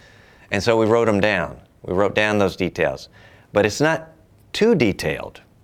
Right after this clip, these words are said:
and that's on purpose, because we want the commands to have the flexibility to accomplish their mission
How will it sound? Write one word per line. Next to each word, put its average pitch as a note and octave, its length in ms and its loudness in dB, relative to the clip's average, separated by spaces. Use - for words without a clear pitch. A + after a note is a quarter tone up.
and F#2+ 160 -4
that's D3 220 -2
on C3+ 160 0
purpose, - 600 -6
because G#2+ 300 -2
we A2+ 80 2
want D3 300 0
the F3+ 60 -4
commands A2+ 920 -2
to G2 100 -2
have F#2+ 240 -4
the F#2 80 -4
flexibility G2 880 0
to - 160 -2
accomplish G#2+ 500 -4
their F#2 160 0
mission F2+ 480 -4